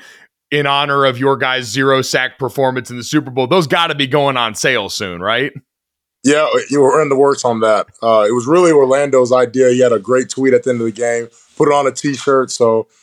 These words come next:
Speaker 2: it ended up coming out. But, I mean, it was awesome to wear those.
Speaker 1: And, and I,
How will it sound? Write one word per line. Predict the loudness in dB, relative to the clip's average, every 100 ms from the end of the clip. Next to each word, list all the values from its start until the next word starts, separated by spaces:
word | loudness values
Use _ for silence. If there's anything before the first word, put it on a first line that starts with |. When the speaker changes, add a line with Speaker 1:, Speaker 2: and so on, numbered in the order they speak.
| _ -2
Speaker 2:
it |
ended | 2
up | 2 0
coming | 0 0
out. | 2 0
But, | 0
I | -2
mean, | -2
it |
was | -2 2
awesome | 0 0 -2
to |
wear | 0 0
those. | -2 -6 -12 _ _ -20 -20 -10 -4
Speaker 1:
And, | -4 -2
and | -2 -2 -6 -16 _ _ _ -16 -10
I, | -10